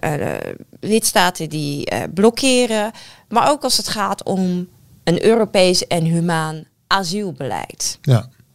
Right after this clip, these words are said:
Speaker 1: Wij hadden al lang, ja, goede afspraken in Europa kunnen maken over hoe we normaal en menselijk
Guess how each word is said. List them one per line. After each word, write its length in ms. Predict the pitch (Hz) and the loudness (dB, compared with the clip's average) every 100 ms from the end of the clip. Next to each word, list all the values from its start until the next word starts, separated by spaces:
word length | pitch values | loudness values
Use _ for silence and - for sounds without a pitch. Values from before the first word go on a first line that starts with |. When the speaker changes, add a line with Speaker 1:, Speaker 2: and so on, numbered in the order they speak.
| _ _ - | _ _ -4
Speaker 1:
Wij 260 | 214 285 | 2 2
hadden 300 | 294 - 269 | 2 -2 -2
al 180 | 190 170 | -2 -2
lang, 360 | 156 175 226 392 494 508 _ _ _ _ | 0 2 2 2 -6 -12 _ _ _ _
ja, 300 | 196 226 294 - - - - _ _ _ _ | 0 0 -2 -10 -18 -20 -20 _ _ _ _
goede 340 | - - 285 - | -8 -2 0 2
afspraken 540 | 240 - 226 208 208 | 0 0 -2 -2 -2
in 60 | 185 | -4
Europa 360 | 190 190 190 | 0 0 0
kunnen 280 | 160 180 160 | -4 -2 -2
maken 460 | 135 98 - - - - _ _ _ | 0 0 -2 -8 -18 -20 _ _ _
over 300 | 156 170 170 | 0 0 0
hoe 280 | 170 240 247 | 4 4 4
we 80 | 226 | 2
normaal 640 | 175 151 156 185 214 214 | 2 0 0 2 2 2
en 140 | 156 | -2
menselijk 720 | 165 196 208 - 165 165 - | -2 0 0 0 -4 -6 -14